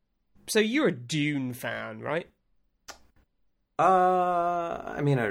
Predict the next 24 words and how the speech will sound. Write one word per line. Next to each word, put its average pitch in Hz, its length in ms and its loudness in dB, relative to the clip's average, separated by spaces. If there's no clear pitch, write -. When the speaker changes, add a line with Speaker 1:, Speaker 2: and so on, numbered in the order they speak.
Speaker 2:
I 95 60 -6
read 98 300 0
it - 80 0
and 95 100 -6
I 95 40 -2
really 90 300 -2
liked 87 300 -6
it. 101 300 -6
I 98 60 -6
mean, 110 120 0
I 110 60 2
only 110 180 2
Speaker 1:
Yep. 170 80 8
Speaker 2:
read 85 80 -2
the 82 60 -12
first 87 340 -8
book, 87 300 -8
but, 82 240 -6
uh, 80 80 -6
Speaker 1:
Yeah. 135 140 -4
Speaker 2:
I 90 60 -10
really 82 240 -6
liked 78 240 -10
it. 101 160 -10